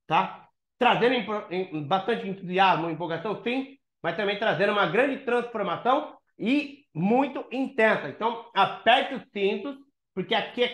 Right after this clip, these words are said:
quase que uma roda da fortuna. Valete de ar, eu vejo você aí, né, com possibilidade pra começar a realmente,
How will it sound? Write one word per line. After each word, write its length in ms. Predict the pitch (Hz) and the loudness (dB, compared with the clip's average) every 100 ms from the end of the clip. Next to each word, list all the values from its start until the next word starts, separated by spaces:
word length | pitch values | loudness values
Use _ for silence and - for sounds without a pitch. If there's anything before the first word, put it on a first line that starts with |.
| - | 0
quase 300 | 233 220 - | 0 2 -2
que 60 | |
uma 180 | 240 226 | -2 0
roda 220 | 190 214 | 2 2
da 140 | 220 220 | 0 -2
fortuna. 580 | 247 196 196 160 - - _ | -6 -2 -2 -2 -6 -16 _
Valete 480 | 170 220 220 220 220 | 6 8 8 4 2
de 100 | 208 | 4
ar, 180 | 190 | 4
eu 120 | 220 180 | 4 0
vejo 260 | 190 196 | -2 -4
você 280 | 196 196 180 | -6 -6 -2
aí, 460 | 196 170 185 - - | 0 2 0 -2 -8
né, 280 | 135 190 208 | 0 0 0
com 200 | - 196 | -2 -4
possibilidade 720 | - 262 294 294 226 196 214 214 | 6 8 8 6 0 2 0 0
pra 120 | 220 | -6
começar 640 | 214 202 220 254 - - - | -4 -2 2 2 2 -10 0
a 140 | 196 | 2
realmente, 540 | 185 208 220 202 - | 2 0 0 -4 -8